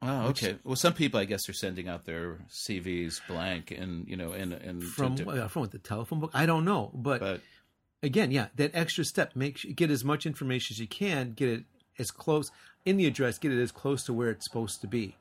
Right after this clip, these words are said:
Speaker 2: It just enhances the chance of the right person
Speaker 1: Right.
Speaker 2: seeing it.
Speaker 1: Send it in a nice envelope and send it, s-, you know, ex-, you know, what is it, special delivery.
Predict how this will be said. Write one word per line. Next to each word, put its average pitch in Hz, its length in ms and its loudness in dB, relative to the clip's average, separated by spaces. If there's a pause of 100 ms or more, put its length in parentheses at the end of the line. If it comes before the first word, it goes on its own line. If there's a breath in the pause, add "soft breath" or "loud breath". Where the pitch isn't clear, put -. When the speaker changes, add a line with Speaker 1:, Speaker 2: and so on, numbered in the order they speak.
(120)
Speaker 2:
It - 20 -12
just 127 160 -8
enhances 120 420 -2
the 107 100 -4
chance 107 280 -6
of 110 60 -12
the 107 60 -8
right 95 260 -6
person 107 220 -4
Speaker 1:
Right. 98 100 2
Speaker 2:
seeing 98 320 -4
it. 98 60 -14 (160)
Speaker 1:
Send 139 280 2
it 143 80 2
in 135 100 4
a 123 60 4
nice 113 260 2
envelope 127 400 0
and 135 100 -2
send 233 260 0
it, 311 80 -2
s-, - 320 0
you 165 80 0
know, 165 300 0
ex-, - 340 -4
you 117 140 -4
know, 113 120 2
what 113 200 -2
is 107 100 -8
it, 92 60 -6
special 117 380 -2
delivery. 131 580 -4